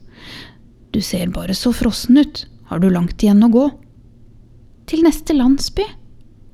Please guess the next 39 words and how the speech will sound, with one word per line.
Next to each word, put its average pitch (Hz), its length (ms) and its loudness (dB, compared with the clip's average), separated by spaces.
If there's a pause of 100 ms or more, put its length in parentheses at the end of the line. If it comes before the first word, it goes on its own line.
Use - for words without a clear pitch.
(180)
svarte 190 400 -8
hun. 214 120 -6 (680)
«Det 302 120 -2
er 349 80 2
en 330 120 -2
halv 269 220 2
mil, 302 300 4
godt 294 240 -4
og 294 40 -2
vel. 359 160 -2 (720)
Jeg - 120 -2
har 320 80 0
bodd 302 180 2
i 302 140 -2
huset 269 280 -2
der 294 120 0
borte 262 200 -4
ved 294 140 2
mølla, 269 320 2
men 311 220 2 (580)
nå 311 100 4
har 247 120 2
jeg 233 140 -2
ikke - 180 -6
penger 233 200 4
til 254 140 0
husleia 214 400 -4
lenger. 240 380 0 (520)
Nå 285 160 8
må 254 80 6
jeg 240 140 2
av 254 100 -4
sted 233 320 -4
og 262 160 -4
spørre 247 320 -4
slektningen 220 600 -2
min 233 180 2
om 277 100 2
husrom. 302 460 -2